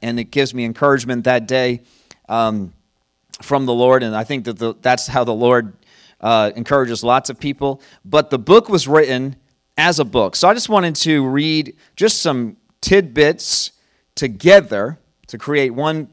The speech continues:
picture as quickly as I can here. Not to rush through it, but so that, uh, I can get through what I have. <laughs> Uh, so the book of James, chapter one,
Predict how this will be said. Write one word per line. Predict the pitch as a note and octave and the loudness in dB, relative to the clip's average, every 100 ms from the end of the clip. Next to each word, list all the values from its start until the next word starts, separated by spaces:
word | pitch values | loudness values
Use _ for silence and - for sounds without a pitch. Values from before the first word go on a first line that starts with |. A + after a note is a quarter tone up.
| - | 0
picture | D#3+ C#3+ - A2 | 2 2 -2 -4
as | G#2+ | -4
quickly | C#3+ - B2+ | -6 -6 -4
as | A2 G#2 | -2 -2
I | G2+ | -6
can | - C3+ B2 | -4 -6 -4
here. | G2+ F#2+ A#2 - _ _ _ _ | -4 -4 -6 -8 _ _ _ _
Not | A2+ A#2+ - | -4 -4 -4
to | A#2 G#2 D2 | -4 -4 0
rush | A#2+ A#2+ - | 2 2 0
through | C3+ D#3+ | 2 2
it, | F#3 | 2
but | A#2 - | -2 -4
so | A#2 | -4
that, | A2 G#2 - | -2 -2 -2
uh, | G#2+ G2+ - - | -2 -2 -4 -6
I | A2 | -8
can | A2 G#2+ | -6 -4
get | A2 - | -4 -6
through | A2+ G#2+ | -6 -4
what | G#2 | 0
I | G2+ | -2
have. | G2+ B2 B2+ G#2+ - - | -2 -2 -2 -4 -12 -20
<laughs> | - - - - | -20 -20 -20 -8
Uh, | - A#2 | 0 0
so | - C#3+ B2 F#2 _ _ | 2 2 0 -2 _ _
the | - | -4
book | A#2+ G3 | 2 4
of | G3+ | 2
James, | C3 D3+ C#3 C3 - | 0 0 0 -2 -4
chapter | - E3+ E3+ - C#3+ | 0 2 0 -2 -2
one, | C3 C#3+ B2+ A#2 A#2+ A2+ | 0 4 4 4 0 -4